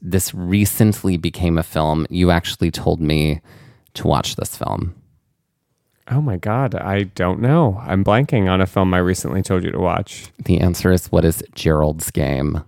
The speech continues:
Speaker 2: I didn't tell you to watch that.
Speaker 1: Seriously?
Speaker 2: Seriously.
Speaker 1: Oh, that must have been Dave, the composer of our music, who he
Speaker 2: Right.
Speaker 1: and I talk movies all the time. Really?
Speaker 2: Not me.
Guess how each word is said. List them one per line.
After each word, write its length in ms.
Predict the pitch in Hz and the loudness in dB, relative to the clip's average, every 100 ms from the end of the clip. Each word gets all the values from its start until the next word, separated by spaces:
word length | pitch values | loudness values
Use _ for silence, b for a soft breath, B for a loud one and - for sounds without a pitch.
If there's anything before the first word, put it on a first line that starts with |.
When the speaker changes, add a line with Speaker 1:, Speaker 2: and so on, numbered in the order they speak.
| _ _ _ _ | _ _ _ _
Speaker 2:
I 140 | 107 | -4
didn't 220 | 131 165 127 | -2 -2 -2
tell 180 | 98 | -2
you 80 | 92 | -4
to 80 | 90 | -4
watch 320 | 90 87 - | -4 -6 -8
that. 260 | 98 101 123 _ _ _ _ _ _ _ _ _ - | -6 -6 -8 _ _ _ _ _ _ _ _ _ -18
Speaker 1:
Seriously? 720 | - - 90 110 - 175 180 185 | -4 2 4 4 2 2 2 0
Speaker 2:
Seriously. 760 | - 95 92 95 - 90 95 92 _ _ _ _ _ _ _ - | -2 -2 -2 -4 -6 -6 -6 -8 _ _ _ _ _ _ _ -2
Speaker 1:
Oh, 220 | 92 90 | 2 4
that 140 | 87 90 | 2 2
must 240 | 98 - | 0 0
have 120 | 104 | -2
been 440 | 98 85 80 80 - _ _ 107 | 2 4 2 0 -8 _ _ -2
Dave, 460 | 95 90 87 78 - | 2 4 2 -2 -4
the 100 | 85 | -4
composer 580 | - 80 85 82 87 80 | 0 0 2 2 4 4
of 120 | 78 | 4
our 140 | 80 | 2
music, 520 | 78 80 - - - - | 4 2 0 -2 -4 -2
who 180 | - 80 - | 2 2 4
he 60 | |
Speaker 2:
Right. 180 | 110 101 | 6 8
Speaker 1:
and 100 | 92 | 8
I 100 | 92 | 6
talk 240 | 92 80 - - | 4 0 -2 -8
movies 340 | 85 85 82 82 | -2 0 2 0
all 80 | 80 | -2
the 80 | |
time. 160 | 80 85 B B B B B | -2 -6 B B B B B
Really? 420 | 90 104 147 196 226 | 4 8 8 8 8
Speaker 2:
Not 200 | 98 67 | 4 4
me. 220 | 78 | 2